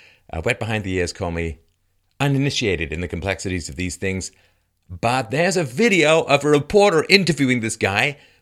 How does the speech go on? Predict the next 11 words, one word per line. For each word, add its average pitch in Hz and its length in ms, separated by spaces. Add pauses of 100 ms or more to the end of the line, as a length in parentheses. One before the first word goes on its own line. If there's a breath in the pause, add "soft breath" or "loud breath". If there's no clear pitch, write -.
where 90 200
he 92 140
says 87 500 (1000)
that 90 120
he 95 60
has 90 160
evidence 85 320
Seth 85 240
Rich 85 180
contacted 82 520
WikiLeaks. 131 480